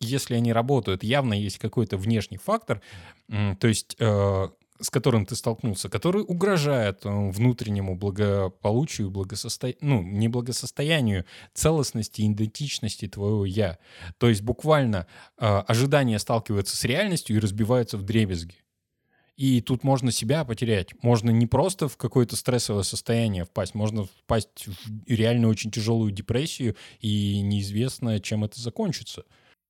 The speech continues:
В том числе, как бы, ну, вполне возможно, летально. Потому что если работают психологические защиты, для этого есть весомая причина.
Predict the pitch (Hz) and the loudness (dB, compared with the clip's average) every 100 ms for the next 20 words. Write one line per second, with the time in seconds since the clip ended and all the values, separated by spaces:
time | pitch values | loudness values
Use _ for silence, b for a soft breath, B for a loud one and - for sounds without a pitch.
0 | _ - 104 92 - - 113 110 - 98 | _ -10 -6 -4 -4 -2 2 2 2 -2
1 | 90 95 95 101 87 80 - 87 95 104 | -2 0 2 2 2 -6 -6 -2 0 0
2 | 101 101 101 98 - 190 95 82 - _ | 0 0 0 -2 -2 -4 -6 -8 -18 _
3 | _ _ _ _ - - 95 98 - - | _ _ _ _ -14 -6 -4 -4 -2 2
4 | 98 98 95 95 92 92 110 - 95 95 | 4 4 4 2 0 0 0 0 -2 0
5 | 98 85 - - 104 95 98 - - 87 | -2 -2 -6 -6 -4 -2 -4 -10 -10 -8
6 | 85 - 180 214 123 - 101 98 107 120 | -6 -2 -2 -2 -4 -4 -4 -4 -2 -4
7 | - 113 - 117 123 - 113 147 98 | -4 -8 -4 -2 -2 -6 -6 -4 -4